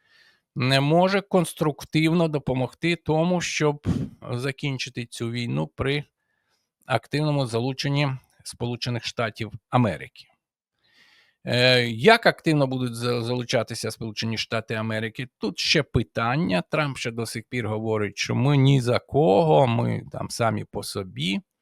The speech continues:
Такого в адміністрації Байдена не було.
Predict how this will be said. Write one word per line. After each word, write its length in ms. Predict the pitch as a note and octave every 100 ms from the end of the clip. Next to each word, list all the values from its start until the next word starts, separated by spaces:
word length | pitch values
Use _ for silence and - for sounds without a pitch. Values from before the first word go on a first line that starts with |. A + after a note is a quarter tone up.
| _ _ _ _
Такого 440 | A#2+ D3+ C3 A#2+
в 140 | A2 A2
адміністрації 680 | A2 A2 - A2 G2+ A2+
Байдена 480 | G#2 G#2 G2+ G2+ G2+
не 360 | G2+ B2 D3 D3
було. 380 | F3 A3+ A#3